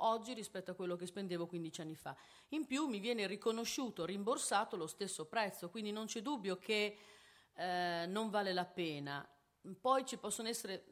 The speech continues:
mm, determinate aziende che magari non hanno la possibilità di fare nulla di diverso da questo, ma le grandi aziende che ce l'hanno cercano, se ce la fanno,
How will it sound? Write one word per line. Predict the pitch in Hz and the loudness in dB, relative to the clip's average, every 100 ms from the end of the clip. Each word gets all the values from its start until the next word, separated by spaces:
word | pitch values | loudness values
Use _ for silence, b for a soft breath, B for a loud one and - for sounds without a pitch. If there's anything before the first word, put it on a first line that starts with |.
| - | -14
mm, | 196 190 | -10 -6
determinate | 190 202 202 226 233 | -6 -4 -2 -2 -4
aziende | 196 214 233 214 | -4 -4 -2 -2
che | 208 | -2
magari | 185 196 226 | -2 0 0
non | 202 185 | 0 -2
hanno | 196 190 | -2 0
la | 180 | -2
possibilità | 190 208 214 185 190 202 226 | -2 -4 -4 -6 -6 -2 -2
di | 208 | -2
fare | 196 185 | -4 -4
nulla | 202 214 | -4 -4
di | 180 170 | -6 -6
diverso | 175 196 202 170 | -4 -2 -2 -4
da | 175 | -6
questo, | 254 247 - | 0 0 0
ma | 175 | -6
le | 165 | -4
grandi | 165 233 247 | -2 -2 -2
aziende | 214 202 214 180 | -4 -4 -6 -6
che | - | -6
ce | 185 254 | -4 0
l'hanno | 220 196 202 214 214 | 2 2 2 -4 -2
cercano, | - 233 185 185 165 | 0 0 0 -6 -8
se | - 180 | -8 -8
ce | 190 | -4
la | 240 | -4
fanno, | - 208 196 202 220 | 2 2 2 0 -2